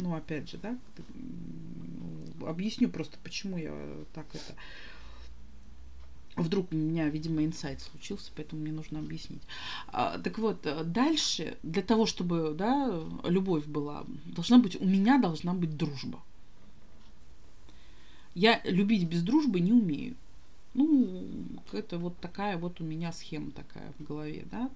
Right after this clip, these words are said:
то есть, как бы... То есть может пойти, <laughs> опять же, это всё развиться в дружбу, и дальше уже это развиться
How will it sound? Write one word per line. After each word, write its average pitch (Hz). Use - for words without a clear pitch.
то -
есть, -
как 160
бы... -
То 175
есть 170
может 226
пойти, 196
<laughs> 226
опять 220
же, 165
это 165
всё 170
развиться 165
в -
дружбу, 165
и 165
дальше 349
уже 196
это -
развиться 160